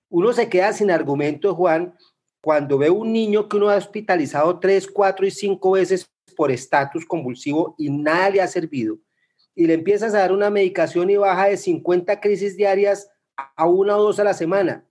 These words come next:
Co-, ¿cómo pelea uno con eso? ¿Cómo le dice al papá que esa cosa no sirve? Alguna vez un papá me decía, le decían que usted va a intoxicar al niño y lo va a volver adicto, y él me decía, "Pero doctor, si mi hijo toma seis medicaciones y ya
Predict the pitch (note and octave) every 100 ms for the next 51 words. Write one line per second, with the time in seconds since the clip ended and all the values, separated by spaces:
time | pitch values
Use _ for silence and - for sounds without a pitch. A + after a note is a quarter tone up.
0 | _ - F4 - G3 A3+ B3+ A#3 D#3 D#3+
1 | F#3+ G#3+ G#3+ G#3+ A3 D#3 F3 G3+ C#3 D#3+
2 | E3+ G#3 G3+ D#3 C3 F3+ F3+ D#3 C3 C3
3 | E3+ E3 - E3 E3+ F3+ - G3+ C#3+ G#2
4 | - _ - _ - C3+ C3+ E3+ G3+ G3+
5 | G3+ F#3 F#3+ F#3 F#3+ F#3+ D#3+ D#3+ E3 E3
6 | - _ - D3 C#3 G3 G3 A3 A3+ A3+
7 | A3 G3+ G#3 - D#3+ E3 F#3 G3+ G#3 G#3
8 | G3+ F#3 F3 E3 E3 A3 - D#3+ D3 F3
9 | E3+ D#3+ D#3 C#3 C3+ B2 - G3 E3 C#3+
10 | C3+ C3+ E3 F3+ F3+ E3+ G3 F3+ F#3 F#3
11 | F3+ B2+ - A#2+ B2 - B2 - C#3+ D#3